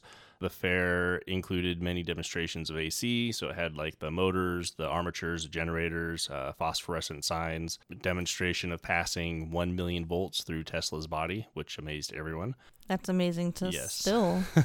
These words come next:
Speaker 1: <laughs> Uh,
Speaker 2: Was that done in, like, with a Tesla coil and a Faraday cage and all that stuff, or did they do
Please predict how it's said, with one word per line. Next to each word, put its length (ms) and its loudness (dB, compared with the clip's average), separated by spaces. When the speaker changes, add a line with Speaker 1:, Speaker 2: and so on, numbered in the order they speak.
Speaker 1:
<laughs> 0 -
Uh, 640 6
Speaker 2:
Was 140 10
that 160 12
done 180 10
in, 140 8
like, 220 2
with 200 4
a 60 4
Tesla 280 4
coil 500 8
and 140 4
a 120 2
Faraday 320 4
cage 260 2
and 100 2
all 100 6
that 120 4
stuff, 300 6
or 80 6
did 160 2
they 120 4
do 400 4